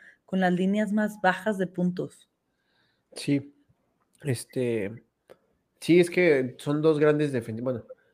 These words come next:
Speaker 2: dos muy buenas defensivas que se enfrentan, eh, en un buen momento, mejor momento la, la de otro equipo que la de el otro, pero, este, sí, totalmente. O sea, yo no veo a Zach Wilson metiéndole treinta puntos a los Pats.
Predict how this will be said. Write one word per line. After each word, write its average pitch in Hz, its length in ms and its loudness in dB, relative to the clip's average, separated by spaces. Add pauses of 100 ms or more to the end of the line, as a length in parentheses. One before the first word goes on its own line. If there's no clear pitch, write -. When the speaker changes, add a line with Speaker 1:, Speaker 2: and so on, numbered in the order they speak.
(160)
Speaker 2:
dos 143 180 4
muy 156 120 8
buenas 156 260 8
defensivas 123 520 0
que 117 100 -10
se 113 80 -8
enfrentan, 123 500 -4 (720)
eh, 113 440 -2
en 123 120 0
un 139 160 2
buen 139 160 8
momento, 127 840 2 (600)
mejor 127 320 2
momento 160 340 2
la, 131 220 -4
la 123 260 -4
de 123 120 -4
otro 131 200 -2
equipo 123 320 -10
que 98 400 -10
la 117 160 -2
de 113 360 -4 (580)
el 127 180 8
otro, 165 460 6
pero, 151 360 2
este, 117 680 -10 (100)
sí, 135 280 0
totalmente. 131 680 0 (400)
O 127 100 0
sea, 139 80 2
yo 151 140 2
no 175 100 6
veo 160 220 10
a 123 340 4
Zach 131 260 0
Wilson 131 360 -2
metiéndole 120 580 -4
treinta 123 380 -6
puntos 127 240 -8
a 127 60 -2
los 127 120 -2
Pats. 156 420 0